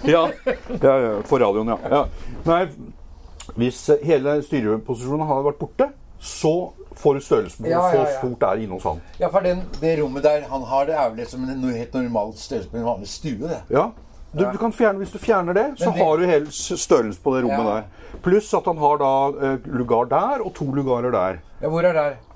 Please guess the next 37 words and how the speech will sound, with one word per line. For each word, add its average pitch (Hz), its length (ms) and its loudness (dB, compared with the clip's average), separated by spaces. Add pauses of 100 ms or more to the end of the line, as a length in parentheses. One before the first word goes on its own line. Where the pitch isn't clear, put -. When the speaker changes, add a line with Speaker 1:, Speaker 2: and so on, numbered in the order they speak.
(480)
Speaker 2:
Foran, 156 380 4
Speaker 1:
Eh, 156 60 -4
Speaker 2:
mener 175 160 -2
du? 185 40 -2
Speaker 1:
foran 165 400 4
og 160 320 4
to 147 160 -4
lugarer 131 380 0
bak. 85 400 0
Speaker 2:
Å, 160 180 4
ja. 196 140 2 (720)
Men 196 160 -4
det 190 140 0
Speaker 1:
Og - 60 0
Speaker 2:
som, 208 260 -8 (400)
det 156 160 0
som 180 160 -6
er 147 240 -4
problemet 147 480 -6
hans 180 220 -6
da, 220 160 2
det 175 80 -4
er 147 240 0
at 139 140 -4
han 151 180 -4
har 139 220 2
da 135 120 0
plutselig 135 300 -12
en 131 60 -8
svær 131 220 -2
tråd 123 160 -6
hvor 117 160 -6
han 131 120 -6
ikke 127 160 -6
har 123 80 -4
noe 127 100 -4
båtplass. 131 680 -2